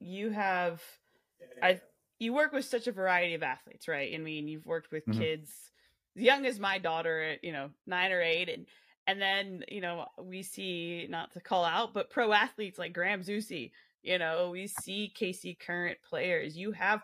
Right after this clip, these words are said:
Speaker 1: pro athletes in your facility. And so this wide range of athletes that you get to experience and work with, uh, I think one of the reasons that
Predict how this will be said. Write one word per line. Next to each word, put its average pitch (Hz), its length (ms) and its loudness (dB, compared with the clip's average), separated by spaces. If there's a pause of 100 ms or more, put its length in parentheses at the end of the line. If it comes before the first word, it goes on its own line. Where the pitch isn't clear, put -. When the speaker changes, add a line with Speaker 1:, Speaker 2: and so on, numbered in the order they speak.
(100)
Speaker 1:
pro 185 160 2
athletes 175 540 2
in 165 80 -10
your 160 120 -6
facility. 160 680 -6
And 156 140 -8
so 185 180 -4
this 180 240 -10
wide 233 340 2
range 190 560 0 (300)
of 165 180 0
athletes 160 500 2
that 147 120 -2
you 160 200 -8
get 160 360 -2
to 156 120 -6
experience 151 800 -6
and 143 160 -6
work 139 240 0
with, 127 180 0 (540)
uh, 139 200 4 (160)
I 175 120 6
think 190 300 -4
one 190 180 2
of 196 80 2
the 185 140 0
reasons 175 560 -2
that 147 420 2